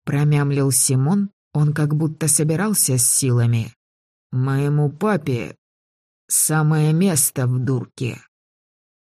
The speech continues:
Несколько секунд было тихо, слышался только стук дождя. Симон встал на четвереньки прямо в луже,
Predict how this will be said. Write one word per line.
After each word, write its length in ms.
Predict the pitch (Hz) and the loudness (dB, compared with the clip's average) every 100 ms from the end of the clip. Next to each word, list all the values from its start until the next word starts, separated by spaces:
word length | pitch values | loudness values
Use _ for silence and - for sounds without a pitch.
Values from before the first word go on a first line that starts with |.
| _ _ _ | _ _ _
Несколько 600 | 151 156 - 165 156 156 | 0 2 0 -2 -2 -2
секунд 500 | 143 151 156 151 143 | 0 -2 0 0 0
было 240 | 147 151 | 0 0
тихо, 460 | 143 - 214 - 127 | 0 -2 -2 -2 -2
слышался 680 | - 151 131 139 135 135 135 | 0 0 0 0 0 0 -2
только 360 | 143 131 139 | -2 -2 -2
стук 360 | 127 - 139 135 | -2 -2 -2 -2
дождя. 540 | 127 127 127 127 190 - _ _ | 0 0 0 -2 -4 -10 _ _
Симон 460 | - 175 170 220 | -4 0 2 2
встал 320 | 170 - 143 139 | 0 -2 -2 0
на 160 | 143 | -2
четвереньки 720 | 135 143 139 143 214 202 147 | -2 -4 -2 0 0 0 -2
прямо 360 | - 135 131 131 | -2 0 0 0
в 80 | 135 | 0
луже, 520 | 127 120 120 110 | 0 0 -2 -6